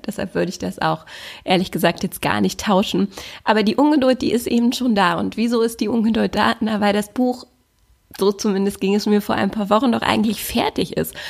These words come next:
Es hat ein Cover, ich kann es mir angucken, ich kann es mir bei Amazon angucken, es ist also fast greifbar, man kann es vorbestellen.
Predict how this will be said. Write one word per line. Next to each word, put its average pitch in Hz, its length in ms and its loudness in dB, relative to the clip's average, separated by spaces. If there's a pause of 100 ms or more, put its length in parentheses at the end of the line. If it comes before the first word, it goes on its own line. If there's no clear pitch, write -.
(240)
Es 226 160 -6
hat 226 240 0
ein 190 240 -4
Cover, 269 480 2
ich - 140 -4
kann 214 180 0
es 202 120 -2
mir 214 120 0 (100)
angucken, 247 640 0
ich 226 200 -2
kann 208 200 -2
es 196 100 -6
mir 214 100 0
bei 202 160 2
Amazon 285 520 4
angucken, 277 600 0
es 214 120 -2
ist 190 140 -4
also 185 220 0
fast - 400 -8
greifbar, 226 800 0 (380)
man 208 140 -6
kann 226 160 -2
es 208 120 -4
vorbestellen. 226 840 2